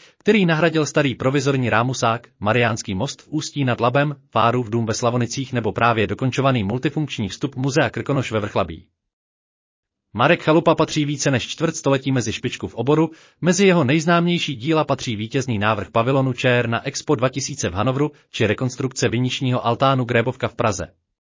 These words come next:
Čestné ocenění a architekt obci dva tisíce dvacet tři. Čestné uznání poroty obdržel in memoriam Jiří Zhoř devatenáct set sedmdesát čtyři,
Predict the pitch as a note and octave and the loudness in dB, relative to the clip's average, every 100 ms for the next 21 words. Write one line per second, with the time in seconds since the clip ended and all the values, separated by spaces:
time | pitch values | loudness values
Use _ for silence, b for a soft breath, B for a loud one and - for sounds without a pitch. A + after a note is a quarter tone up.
0 | _ _ _ _ _ _ _ _ - F3+ | _ _ _ _ _ _ _ _ -6 -4
1 | E3+ F3 C#3+ - D#3 D3+ D3 C3 A2+ A#2+ | 2 2 2 2 2 4 2 0 -2 -4
2 | B2 D3+ D3 - C#3+ - D3 C#3+ D3 - | -2 -2 -2 -4 -8 -2 0 0 -2 -6
3 | D3+ D3+ B2 - - - - F2+ _ _ | -2 -2 0 -2 -4 -8 -8 -8 _ _
4 | _ _ _ _ _ _ _ _ _ _ | _ _ _ _ _ _ _ _ _ _
5 | - F3+ F#3+ E3+ D3+ E3 E3 D#3+ C3+ D3 | -4 0 2 2 2 2 4 4 2 2
6 | C#3 - A#2+ B2 C3 B2+ B2 A#2+ C3+ C#3 | 2 -2 -2 0 0 0 0 0 2 2
7 | C3+ C3+ B2 A#2 G2 G#2+ G#2+ C#3 D3+ D3 | 2 2 -2 -4 -6 -6 -2 -2 0 0
8 | C3+ G#2 - E3 F3+ E3+ D#3 B2+ - F3+ | 0 -4 -2 0 0 2 0 0 0 0
9 | F3+ | 0